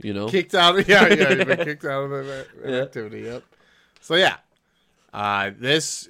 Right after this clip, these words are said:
Speaker 2: no, no problem with that. Actually, it was, it, it, it's absolutely incredible, like,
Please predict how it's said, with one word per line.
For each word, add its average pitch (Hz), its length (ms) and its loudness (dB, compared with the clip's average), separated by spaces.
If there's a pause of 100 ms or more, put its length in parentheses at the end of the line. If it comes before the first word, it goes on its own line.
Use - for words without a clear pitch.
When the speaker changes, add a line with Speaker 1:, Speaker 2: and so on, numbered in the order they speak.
Speaker 2:
no, 143 500 -6
no 127 240 -8
problem 139 380 -6
with 110 120 -12
that. 110 240 -6
Actually, 147 340 -4
it 113 40 -10
was, - 260 -18 (1080)
it, 113 60 -16 (120)
it, 107 200 -14
it's 127 180 -14
absolutely 120 480 -6
incredible, 104 680 -8
like, 90 260 -12